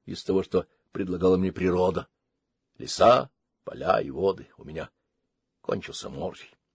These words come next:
Я получил приказ возвращаться в августе,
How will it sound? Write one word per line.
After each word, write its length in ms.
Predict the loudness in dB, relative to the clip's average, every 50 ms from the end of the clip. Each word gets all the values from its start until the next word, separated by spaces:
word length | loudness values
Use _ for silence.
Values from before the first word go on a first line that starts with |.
| _ _ _ _ _ _ _ _ _ _ _ _ _ _ _
Я 200 | -14 -10 -10 -8
получил 680 | -6 -2 0 2 2 2 2 0 0 2 4 4 4 4
приказ 680 | 2 0 0 0 0 0 4 8 8 8 8 6 2
возвращаться 920 | 2 2 2 4 4 4 4 4 4 4 4 4 4 4 2 -2 -2 -2 -2 _ _ _ _ _ _ _ _ _ _ _
в 160 | _ -6 0 2
августе, 680 | 2 2 2 -4 -10 -10 -10 -10 -14 -14 -18 -20